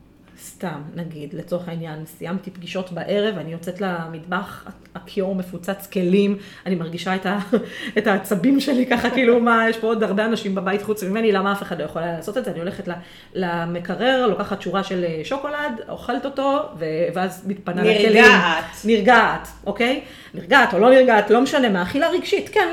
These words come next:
Speaker 1: לגמרי, אבל, אבל זה אני. עכשיו, אם בעלי היה בא אליי ואומר לי, "אבל ורד, למה את צריכה עכשיו את השוקולד? את אכלת ארוחת ערב לפני הפגישות, בשביל מה את צריכה את זה?" אז זה היה מעצבן אותי, סביר להניח, עוד יותר, כאילו, "גם לא עשית כלים, גם אתה אומר לי." אבל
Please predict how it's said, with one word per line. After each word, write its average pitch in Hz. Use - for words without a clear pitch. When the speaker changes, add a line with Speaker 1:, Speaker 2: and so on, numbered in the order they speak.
Speaker 1:
לגמרי, 220
אבל, 196
אבל 190
זה 226
אני. 190
עכשיו, -
אם 427
בעלי 180
היה 190
בא 175
אליי 170
ואומר 175
לי, 170
"אבל 170
ורד, 226
למה 254
את -
צריכה 180
עכשיו -
את -
השוקולד? -
את -
אכלת 339
ארוחת 233
ערב 196
לפני 180
הפגישות, 180
בשביל 190
מה 285
את 508
צריכה 170
את 160
זה?" 175
אז 247
זה 262
היה 294
מעצבן 226
אותי, 226
סביר 190
להניח, 277
עוד 208
יותר, 190
כאילו, 165
"גם 180
לא 175
עשית 170
כלים, 151
גם 151
אתה 147
אומר 160
לי." 160
אבל 180